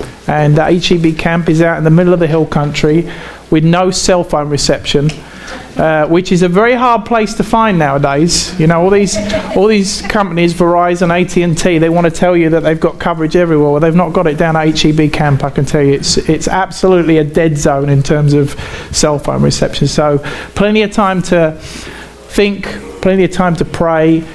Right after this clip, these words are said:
plenty of time just to spend quality time with my leaders, um, really encouraging them, bless them, uh, bless you, bless them as well. <laughs>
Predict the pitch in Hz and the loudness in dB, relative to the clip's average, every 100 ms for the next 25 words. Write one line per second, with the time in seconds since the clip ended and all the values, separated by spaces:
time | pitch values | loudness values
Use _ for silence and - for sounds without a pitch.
0 | - - - - - 180 170 - 175 165 | -18 -20 -20 -8 0 2 2 0 -2 0
1 | 160 165 - - - - 170 170 165 175 | 0 -2 0 0 0 0 0 0 0 0
2 | 170 160 147 - 160 160 160 156 156 151 | 0 0 -2 0 -2 -2 -2 0 2 2
3 | 156 156 151 151 151 - - 143 143 147 | 4 4 4 2 0 -4 -2 0 2 2
4 | 151 160 160 147 - 151 147 160 151 151 | 2 2 4 2 2 0 0 2 4 4
5 | 151 143 - 147 165 151 143 165 - 165 | 2 0 -2 0 2 0 2 0 0 0
6 | 160 - - 147 - 160 156 151 156 156 | 0 -2 -4 -4 0 0 2 2 2 0
7 | 151 | -2